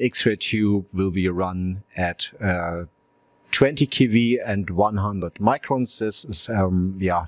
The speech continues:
a recommended setting when the X-ray tube was longer time not in use, to, um, set it to standby at first, wait for, uh, roughly thirty seconds, and then you can, um, operate the tube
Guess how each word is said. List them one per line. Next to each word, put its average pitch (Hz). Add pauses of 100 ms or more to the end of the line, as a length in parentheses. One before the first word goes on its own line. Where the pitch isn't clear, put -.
(300)
a 92
recommended 104
setting 113
when 95
the 95
X-ray 104
tube -
was 90
longer 98
time 92
not 90
in 87
use, 123 (460)
to, 101
um, 101
set 104
it 98
to -
standby 110
at -
first, 139
wait 104
for, 98
uh, 95 (540)
roughly 98
thirty -
seconds, 117
and 95
then 92
you 85
can, 82 (100)
um, 80 (1040)
operate 87
the 82
tube -